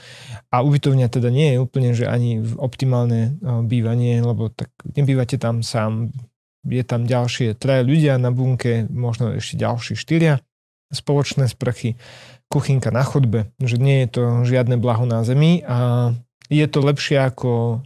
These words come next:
eh, byť na ulici, ale ťažko to považovať za nejaké stabilné bývanie. Že je to také,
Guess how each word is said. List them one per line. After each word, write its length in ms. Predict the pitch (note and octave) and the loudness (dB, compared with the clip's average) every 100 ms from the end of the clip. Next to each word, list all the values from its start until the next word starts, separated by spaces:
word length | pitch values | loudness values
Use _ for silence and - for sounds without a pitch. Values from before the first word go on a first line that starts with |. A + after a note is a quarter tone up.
| - | -6
eh, 180 | B2+ A#2+ | -2 0
byť 200 | B2+ A#2 | 0 2
na 120 | C3 | 2
ulici, 520 | E3+ E3+ - F3 E3 | 4 2 2 0 0
ale 560 | - B2 B2 B2+ B2 A#2+ - - - - | -2 0 2 2 0 -2 -10 -20 -20 -2
ťažko 400 | D3+ D3 - C#3+ | 0 2 0 -2
to 80 | |
považovať 480 | B2 C3+ C3 B2+ B2+ | 0 2 2 2 2
za 160 | A#2+ B2+ A#2+ | 2 0 2
nejaké 280 | B2+ A#2 | 0 -2
stabilné 480 | B2+ - A2+ A#2 A#2 | -4 -2 -2 0 -2
bývanie. 520 | A2+ A2 A2 A2+ A2+ - _ | -2 -2 -2 -2 -4 -8 _
Že 200 | C3 C3 | -4 -2
je 120 | C3 B2 | -2 -2
to 80 | B2+ | -4
také, 320 | A#2+ - | -4 -2